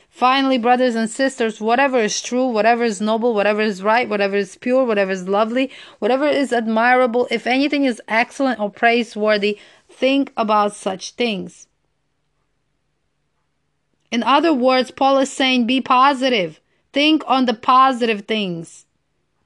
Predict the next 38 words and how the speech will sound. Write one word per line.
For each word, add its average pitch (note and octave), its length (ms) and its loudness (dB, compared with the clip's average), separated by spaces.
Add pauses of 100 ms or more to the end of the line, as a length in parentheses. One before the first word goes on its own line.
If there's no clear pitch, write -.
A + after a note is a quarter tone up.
(160)
Do A#3 80 -6
not A#3 200 -2
focus C#4+ 360 -2
on B3+ 100 0
the A#3 120 0
negative B3 500 0
things, A3+ 220 -2
but G3 180 -4
rather A#3+ 300 0
fo-, A3 360 -2
focus B3+ 480 -2
on A3 200 -4
that A#3 260 -2
which A3+ 180 -4
is G#3+ 160 -6
right, A#3+ 360 2
with G#3+ 180 -6
that A#3 160 0
which - 100 -8
is, A3+ 260 -10
that G3 440 -2
which B3 160 -4
is G#3+ 160 -10
pure, C4 340 0 (320)
that A#3+ 240 2
which C4 220 -4
is A3 160 -6
lovely, B3 480 0 (180)
that A#3 300 -2
i-, A#3 260 -4
that A3 320 -2
which A#3 240 -4
is G#3+ 100 -6
admirable, A#3 840 0 (240)
that A3 280 0
which C4 220 -4
is A3 220 -10
excellent. C4 1000 -2